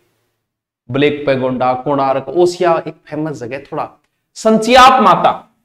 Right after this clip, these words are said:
जोधपुर, संचियाप माता कहां?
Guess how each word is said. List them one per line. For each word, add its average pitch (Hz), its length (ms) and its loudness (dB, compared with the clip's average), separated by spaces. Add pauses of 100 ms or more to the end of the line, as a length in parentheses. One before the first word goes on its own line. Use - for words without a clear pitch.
(560)
जोधपुर, 117 500 -4 (3500)
संचियाप 170 880 4
माता 120 340 -2 (1800)
कहां? 139 280 2